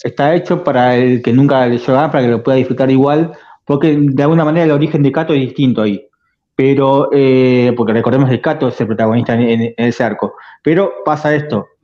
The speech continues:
la persona lo va a entender, pero quizás las referencias de, de hacia la serie, hacia la serie principal y esas cosas,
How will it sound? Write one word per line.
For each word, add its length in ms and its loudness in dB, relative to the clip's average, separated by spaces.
la 100 -2
persona 260 -2
lo 100 2
va 60 2
a 40 0
entender, 420 0
pero 160 -2
quizás 200 -2
las 140 2
referencias 1000 0
de, 220 -2
de 120 -2
hacia 320 -4
la 60 -2
serie, 400 -2
hacia 240 -4
la 40 -6
serie 180 -2
principal 340 -2
y 40 2
esas 180 -2
cosas, 440 -2